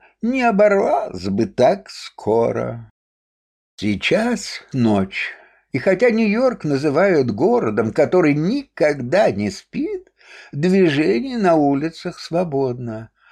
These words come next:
Лишь через несколько часов все дороги запрудят автомобили и автобусы, создавая многокилометровые пробки.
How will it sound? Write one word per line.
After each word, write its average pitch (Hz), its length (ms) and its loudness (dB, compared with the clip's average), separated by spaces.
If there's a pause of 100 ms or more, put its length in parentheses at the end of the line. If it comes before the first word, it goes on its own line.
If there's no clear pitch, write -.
(280)
Лишь 127 300 2
через 117 340 0
несколько 110 580 -2
часов 139 600 -2
все 170 380 -2
дороги 165 480 0
запрудят 120 680 -2
автомобили 113 760 -2
и 135 60 2
автобусы, 110 840 -4
создавая 127 920 0
многокилометровые 196 1500 2
пробки. 135 800 -4